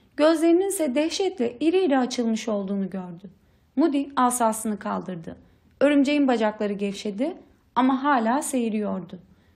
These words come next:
Moody, "Reduccio" diye mırıldandı ve örümcek normal boyuna döndü. Moody onu alıp kavanoza koydu. "Acı," dedi Moody hafifçe.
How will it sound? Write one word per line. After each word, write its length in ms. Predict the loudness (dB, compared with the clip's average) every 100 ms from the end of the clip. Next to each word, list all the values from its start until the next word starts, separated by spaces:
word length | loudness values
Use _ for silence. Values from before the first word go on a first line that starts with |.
| -2
Moody, 300 | 0 2 0 -4 -12 _ _ 0
"Reduccio" 680 | 2 2 0 -2 -4 -4 -8 -20 _ _ 0
diye 160 | 4
mırıldandı 840 | 4 4 2 0 0 0 2 0 -2 -20 _ -6
ve 100 | -2
örümcek 520 | 2 2 4 2 2
normal 440 | 2 4 4 2
boyuna 340 | 2 0 -2 -4
döndü. 400 | -6 -8 -12 -18 _ _ _ 0
Moody 220 | 2 6
onu 220 | 4 4 2
alıp 240 | 0 0
kavanoza 540 | 0 2 2 2 -2
koydu. 420 | -2 -4 -4 -8 -16 -20 _ _ _ _
"Acı," 440 | 2 2 2 0 -2 -8 -20 _ _ 0
dedi 180 | 2 2
Moody 240 | 0 0
hafifçe. 640 | -2 -4 -6 -8 -8 -8